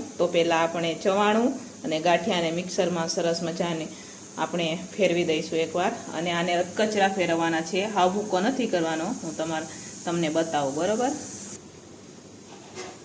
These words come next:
તો ચાલો, અહીંયા આપણે સરસ મજાનો ગાંઠિયાનો ભૂકો પણ થઈ ગયો છે,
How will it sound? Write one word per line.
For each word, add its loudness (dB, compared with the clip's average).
તો 2
ચાલો, 2
અહીંયા 0
આપણે -2
સરસ 2
મજાનો 0
ગાંઠિયાનો 0
ભૂકો 2
પણ 0
થઈ 4
ગયો 4
છે, 4